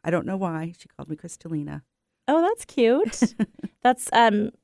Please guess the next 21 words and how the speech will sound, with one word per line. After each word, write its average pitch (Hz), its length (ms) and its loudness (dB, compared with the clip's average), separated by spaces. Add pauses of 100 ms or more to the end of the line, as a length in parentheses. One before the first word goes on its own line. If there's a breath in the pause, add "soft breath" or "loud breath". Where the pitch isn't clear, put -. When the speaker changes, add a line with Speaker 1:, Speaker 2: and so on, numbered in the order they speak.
(180)
Speaker 2:
Annie. 208 440 2
For 208 160 -10
some 240 240 2
reason, 214 420 2
I 185 220 -2
call 185 340 -2
Annie, 185 500 -4
Annie 196 240 -2
Conchita 185 380 -4
Lasagna. 180 540 -6 (480)
Speaker 1:
Oh, 381 100 4
that's 339 240 0
cute. 147 640 -2
Speaker 2:
I 175 100 -10
don't 165 200 -12
know 247 80 -14
why, 247 440 0
but, 190 200 -6 (880)
and 214 240 0 (200)
ironically, 190 600 0
she 180 380 -6